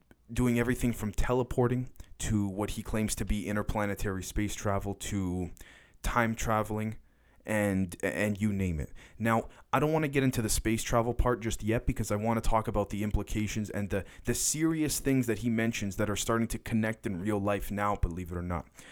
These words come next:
So, according again to newsintact dot com, and I quote, "Al Bielek was born in nineteen twenty-seven,"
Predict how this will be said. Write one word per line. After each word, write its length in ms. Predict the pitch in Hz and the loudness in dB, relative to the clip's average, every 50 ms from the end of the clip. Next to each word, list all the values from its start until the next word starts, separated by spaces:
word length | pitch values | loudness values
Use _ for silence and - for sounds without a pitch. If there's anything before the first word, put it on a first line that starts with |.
| - - - - | -20 -20 -20 -8
So, 360 | - - - 139 127 123 123 - - - - - - - - - _ _ _ _ _ _ _ _ _ _ _ _ _ _ _ | -4 4 8 8 8 8 6 2 -4 -18 -20 -20 -20 -20 -20 -20 _ _ _ _ _ _ _ _ _ _ _ _ _ _ _
according 460 | 117 123 - - 165 170 165 156 151 135 | 0 6 8 8 10 10 8 8 6 4
again 220 | 117 120 120 107 | 4 4 4 2
to 100 | 98 - | 4 4
newsintact 640 | 104 101 113 117 113 117 110 104 - 107 107 104 - | 6 6 8 8 8 6 4 4 4 2 0 0 0
dot 200 | - 101 92 92 | 0 0 0 0
com, 280 | - - 110 107 101 98 | 0 -2 0 0 0 0
and 80 | 92 | -2
I 60 | 92 90 | -2 -2
quote, 380 | - - - 117 104 98 - - - - - - - - - _ _ _ _ _ _ _ _ _ _ _ _ _ _ _ _ _ _ _ _ _ _ _ _ _ _ _ _ - - _ _ | -2 0 2 4 4 4 2 -2 -8 -16 -16 -20 -20 -20 -20 _ _ _ _ _ _ _ _ _ _ _ _ _ _ _ _ _ _ _ _ _ _ _ _ _ _ _ _ -20 -20 _ _
"Al 220 | 117 127 139 160 | 4 6 6 8
Bielek 400 | 156 151 156 143 127 120 113 - | 8 8 8 8 6 4 4 2
was 120 | - 107 98 | 0 -2 0
born 220 | - 113 110 107 | 2 2 2 2
in 60 | 104 | 2
nineteen 420 | 104 113 127 131 - 139 135 123 120 | 2 2 2 4 6 6 8 12 12
twenty-seven," 720 | - - 117 110 107 98 - - - 101 85 82 82 107 | 12 12 12 10 6 4 2 0 0 0 0 0 -2 -2